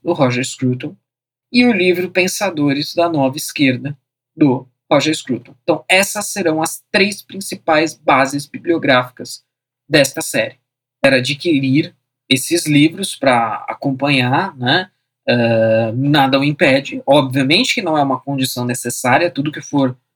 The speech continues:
importante e essencial eu mesmo estarei encarregado de expor pra vocês, mas, mais uma vez, isso também é um, é praxe aqui do Oliver Talk, uma característica que quem já é ouvinte já conhece.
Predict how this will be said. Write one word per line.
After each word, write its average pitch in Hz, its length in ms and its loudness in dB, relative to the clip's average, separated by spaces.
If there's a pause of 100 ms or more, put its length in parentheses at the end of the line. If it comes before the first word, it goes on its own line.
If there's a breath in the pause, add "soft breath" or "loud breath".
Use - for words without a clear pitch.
importante 139 720 -2
e 143 40 2
essencial - 760 -2 (240)
eu 135 160 4
mesmo 135 260 2
estarei 123 500 0 (280)
encarregado 127 600 2
de 127 100 -2
expor 127 440 -2
pra 147 100 -2
vocês, 180 500 -2 (240 loud breath)
mas, - 360 -2 (120)
mais 175 280 2
uma 208 140 -2
vez, 151 340 2
isso - 180 -6
também 147 260 -2
é 165 60 -4
um, 160 220 -6
é 135 80 -4
praxe 165 560 2
aqui 135 120 -8
do 139 120 -6
Oliver 123 320 -4
Talk, - 280 -6
uma 120 120 -10
característica 135 640 0
que - 160 -16
quem 190 220 0
já 170 180 4
é 147 80 2
ouvinte 143 580 -2 (320)
já 147 200 2
conhece. 156 500 -2